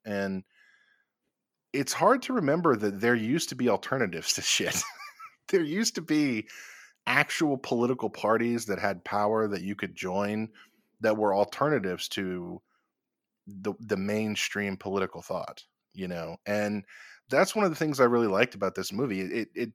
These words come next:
it takes you back to, uh, a simpler time when it seemed like alternatives were possible, you know? May-, maybe you think alternatives are possible now, but let's be fucking honest. If you think that now, you're a pretty goddamn big optimist,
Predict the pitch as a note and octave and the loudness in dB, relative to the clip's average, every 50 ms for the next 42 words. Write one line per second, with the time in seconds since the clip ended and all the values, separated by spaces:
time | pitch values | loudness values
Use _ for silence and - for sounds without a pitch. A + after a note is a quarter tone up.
0 | _ - A#2+ A2 - - - C3+ C#3+ C#3 - - - B2+ G#2 F#2+ G2+ G#2+ G#2+ G#2+ | _ -8 -8 -8 -6 -4 -4 -4 -4 -2 -4 -4 -4 -4 -2 0 0 0 0 0
1 | G2+ - - - - G2 F#2 F2+ F2 E2+ F2 _ _ _ _ _ _ _ _ _ | -2 -6 -10 -10 -8 -6 -6 -6 -6 -8 -10 _ _ _ _ _ _ _ _ _
2 | _ _ _ _ _ _ _ - - - - G2 F#2 F2+ F2+ F2 E2+ E2 - - | _ _ _ _ _ _ _ -20 -10 -4 -2 0 0 0 0 -2 -4 -6 -8 -14
3 | - - - - - - _ _ - A2+ A2+ G#2+ - - - C3+ B2+ C3+ C3 A#2 | -20 -20 -20 -20 -20 -20 _ _ -4 -2 -2 0 0 0 0 0 0 2 2 0
4 | G#2 - - - B2 B2 A#2 G#2 F#2+ F#2+ G2 F#2 E2+ - - - - D3 D3+ D3+ | 0 0 0 0 2 2 2 2 0 -2 -4 -4 -4 -4 -2 -2 0 0 0 0
5 | C3+ A2+ G2+ G2+ G2 - G2 F#2+ - - - A2+ G#2+ G2 G2 F#2 F2 - - E2 | 0 0 0 -2 0 0 0 -2 -2 -2 -2 -2 -2 0 -4 -6 -6 -8 -12 -12
6 | - - - F#2 F2 D#2+ - - - - - - _ _ _ - G2+ F#2 F2+ E3 | -10 -6 -4 -4 -4 -6 -8 -14 -16 -18 -20 -20 _ _ _ -10 -8 -6 -6 -8
7 | E3 - - - - - - G3 G3 F3+ F3 F#3+ G#3 G#3 F#3 F#3 D#3 C3 - C#3+ | -8 -12 -20 -20 -18 -12 -10 -6 -4 -2 0 2 2 2 2 2 0 0 -2 -2
8 | B2+ - G#2+ - - G#2+ G2 F#2 F#2+ F2+ F2 F2+ F2 - - F#2 F#2 - - F2+ | -2 -2 -2 0 0 -2 -2 -2 -4 -6 -6 -8 -8 -4 -2 -2 -2 -2 -6 -10
9 | F2 E2+ F2 F2+ F#2 F#2+ G2 F#2+ _ - - - - _ _ _ _ _ - A2 | -8 -6 -4 -2 -2 -2 -2 -4 _ -16 -20 -20 -20 _ _ _ _ _ -2 -2
10 | G#2 G2+ - - - A#2+ A2 - - A2 - - F#2+ F2 - E2+ E2+ - - - | -2 -2 -4 -4 -4 -4 -4 -4 -6 -6 -2 -2 -2 -2 -2 -10 -12 -12 -14 -14
11 | - - F#2+ - A2+ G#2 - B2+ A2+ - A2+ G2+ F#2+ G2+ G2+ G2+ G2+ G2 G2 G2 | -12 -12 -10 -8 -6 -4 -4 -4 -2 0 -2 -2 0 0 0 0 -2 -2 -2 -4
12 | G2 F#2+ - - A#2 A2 G#2 F#2+ F2+ - _ _ _ - - - A2 G2+ G2+ G2 | -4 -4 -6 -6 -6 -6 -6 -8 -10 -14 _ _ _ -16 -8 -4 -2 0 0 0
13 | G2 G2+ F#2+ F2+ E2+ - F2 E2+ F2+ E2 D#2 D2+ - - F#2 - - - - - | -2 -4 -4 -4 -6 -8 -8 -6 -4 -4 -6 -6 -10 -14 -16 -16 -16 -16 -16 -16
14 | - - | -18 -20